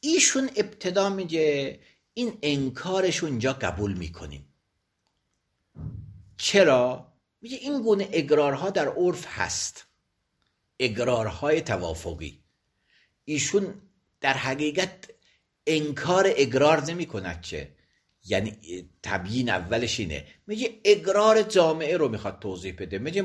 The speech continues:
اقرار ما از این بخش اقرارها بوده، اقرارهای توافقی بوده، اقرارهای واقعیتی نبوده. پس این انکار اقرار نیست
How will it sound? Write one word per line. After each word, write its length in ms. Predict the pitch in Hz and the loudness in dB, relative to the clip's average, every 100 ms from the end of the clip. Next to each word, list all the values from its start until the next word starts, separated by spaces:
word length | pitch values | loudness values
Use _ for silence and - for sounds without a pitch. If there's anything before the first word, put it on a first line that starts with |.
| 180 139 | -2 -2
اقرار 460 | 135 151 190 190 | 4 6 6 4
ما 120 | 190 | 4
از 240 | 185 170 139 | 2 2 2
این 160 | 143 | 0
بخش 300 | 101 85 - | 0 -2 -2
اقرارها 540 | 92 90 92 82 101 92 | -6 -4 -6 -6 -6 -6
بوده، 380 | 95 90 90 85 - _ - | -8 -6 -8 -8 -16 _ 0
اقرارهای 760 | 131 143 147 139 113 156 190 | 4 8 8 6 4 6 6
توافقی 840 | 185 - 123 113 110 - 101 123 107 | 4 0 0 2 0 -4 -8 -6 -8
بوده، 400 | 90 82 85 78 - _ 135 | -8 -8 -8 -10 -14 _ 0
اقرارهای 760 | 120 127 127 123 117 160 170 | 2 4 4 4 4 6 6
واقعیتی 1040 | 127 117 104 87 113 107 104 104 92 139 127 | 6 6 6 4 -4 -4 -6 -6 -6 -6 -4
نبوده. 500 | 104 85 80 - - _ _ _ _ _ _ _ _ _ _ - | -4 -4 -10 -14 -20 _ _ _ _ _ _ _ _ _ _ -2
پس 440 | 175 233 226 - - _ _ _ _ _ - | 6 6 6 -2 -10 _ _ _ _ _ -4
این 440 | 214 226 214 175 - _ _ _ - | 0 2 0 -6 -14 _ _ _ 0
انکار 760 | 170 165 156 - 196 226 208 180 | 2 2 0 2 8 10 10 6
اقرار 640 | 165 165 170 196 311 190 | 2 2 4 6 6 4
نیست 580 | 190 127 - - - | 0 -2 -4 -6 -8